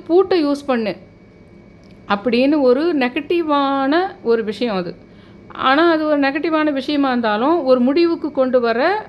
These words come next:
ஒரு கர்மா தீர்க்கிற விஷயமா ஒண்ணு இருக்குது. அந்த இடத்துலேருந்து ஒருத்தர் பூட்டு கேக்குறாங்க. நான் பூட்டை எடுத்து போய் கொடுக்குறேன். அப்புறமா எனக்கு புரிஞ்சு, தொடர்ந்து மூணு நிகழ்ச்சி நடக்குது அதே மாதிரி. அந்த மூணு நிகழ்ச்சியுமே நெகட்டிவ் சம்பந்தமான விஷயத்துலேருந்து அந்த பூட்டுன்ற விஷயம் என் காதுல விழுது.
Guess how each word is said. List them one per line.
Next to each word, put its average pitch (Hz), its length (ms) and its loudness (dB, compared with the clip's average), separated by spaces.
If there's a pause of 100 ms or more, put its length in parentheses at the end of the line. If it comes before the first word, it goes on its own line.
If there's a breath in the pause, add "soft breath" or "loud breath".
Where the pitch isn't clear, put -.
ஒரு 233 180 -2
கர்மா 262 340 2
தீர்க்கிற 277 420 -2
விஷயமா 247 460 -2
ஒண்ணு 240 200 0
இருக்குது. 214 260 -6 (520 loud breath)
அந்த 320 420 0
இடத்துலேருந்து 233 760 0 (100)
ஒருத்தர் 233 420 -2
பூட்டு 339 380 0
கேக்குறாங்க. 202 520 -2 (560 loud breath)
நான் 208 200 -2
பூட்டை 370 360 2
எடுத்து 277 300 2
போய் 277 160 0
கொடுக்குறேன். 226 420 -4 (100)
அப்புறமா 349 440 -2
எனக்கு 330 220 2
புரிஞ்சு, 277 340 -2
தொடர்ந்து 381 440 2
மூணு 339 340 0
நிகழ்ச்சி 320 340 -2
நடக்குது 262 320 0
அதே 233 160 0
மாதிரி. 208 220 -2 (400 loud breath)
அந்த 240 280 2
மூணு 381 400 2
நிகழ்ச்சியுமே 320 680 0 (520)
நெகட்டிவ் 294 400 0
சம்பந்தமான 285 580 0
விஷயத்துலேருந்து 254 600 -2
அந்த 285 220 0
பூட்டுன்ற 285 500 -2
விஷயம் 247 340 -2
என் 240 80 -6
காதுல 220 340 -2
விழுது. 190 220 -2